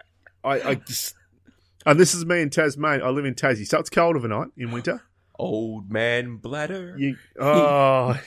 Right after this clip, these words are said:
Speaker 2: <laughs> Has to pee
Speaker 1: <laughs>
Speaker 2: often. He can't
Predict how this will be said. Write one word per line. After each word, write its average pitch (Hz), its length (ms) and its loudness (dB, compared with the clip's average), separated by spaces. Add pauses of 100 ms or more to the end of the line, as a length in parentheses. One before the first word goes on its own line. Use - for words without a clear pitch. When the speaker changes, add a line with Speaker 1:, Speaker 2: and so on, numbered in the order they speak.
(120)
Speaker 2:
<laughs> - 200 -14
Has - 360 2
to - 160 6
pee 131 440 0
Speaker 1:
<laughs> - 40 -12
Speaker 2:
often. 180 800 -6 (400)
He 269 80 0
can't 240 440 -8